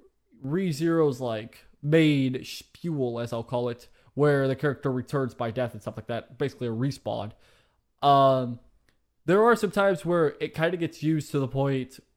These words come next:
like, when it, when it gets overused, you'll know it gets overused. There is some points in, like, season one where he just keeps dying over and over, and it's like, "Oh my god, can he just beat this fucking boss already?" Because, man,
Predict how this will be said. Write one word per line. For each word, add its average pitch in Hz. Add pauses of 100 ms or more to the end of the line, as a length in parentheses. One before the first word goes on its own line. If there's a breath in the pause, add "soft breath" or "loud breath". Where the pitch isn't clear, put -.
like, 143
when 185
it, 185
when 196
it 214
gets 226
overused, 190
you'll 151
know 135
it 120
gets 120
overused. 110
There 156
is 180
some 147
points 143
in, 135
like, 123
season 127
one 123
where 127
he 123
just 135
keeps 151
dying 147
over 143
and 131
over, 127
and 123
it's 117
like, 117
"Oh 131
my 123
god, 120 (320 soft breath)
can 143
he 143
just 156
beat 165
this 143
fucking 147
boss 120
already?" 139
Because, 123
man, 131